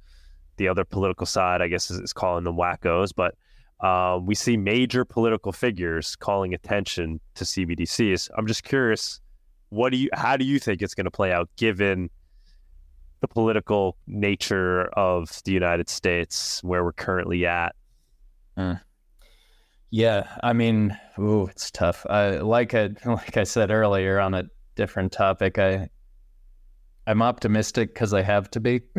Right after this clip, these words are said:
Speaker 2: <laughs> you know, other, otherwise, what am I doing? But, um, yeah, I'm,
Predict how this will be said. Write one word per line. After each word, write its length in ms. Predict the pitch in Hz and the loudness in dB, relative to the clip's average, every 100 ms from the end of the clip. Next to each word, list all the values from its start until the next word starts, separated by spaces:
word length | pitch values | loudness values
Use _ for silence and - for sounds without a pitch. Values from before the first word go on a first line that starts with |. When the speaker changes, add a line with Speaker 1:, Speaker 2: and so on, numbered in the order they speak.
| - | -10
Speaker 2:
<laughs> 260 | - 139 - | -12 -14 -4
you 180 | 117 | 0
know, 200 | 120 139 147 - | 2 2 -2 -4
other, 460 | 113 104 110 90 - - - - - - - | -2 0 0 -2 -4 -20 -20 -20 -20 -20 -8
otherwise, 380 | - 107 104 107 | 0 4 4 4
what 160 | 110 107 | 4 4
am 80 | 107 | 2
I 100 | 104 | 2
doing? 420 | 113 117 127 113 | 2 2 0 2
But, 200 | 104 95 | 2 4
um, 460 | 98 95 87 - - _ - - - - - _ _ - - - - _ _ - | 2 2 -2 -6 -12 _ -20 -20 -20 -20 -20 _ _ -20 -20 -20 -20 _ _ -12
yeah, 460 | 127 127 117 95 - | 0 4 4 0 -2
I'm, 440 | 120 120 120 113 | 0 2 2 0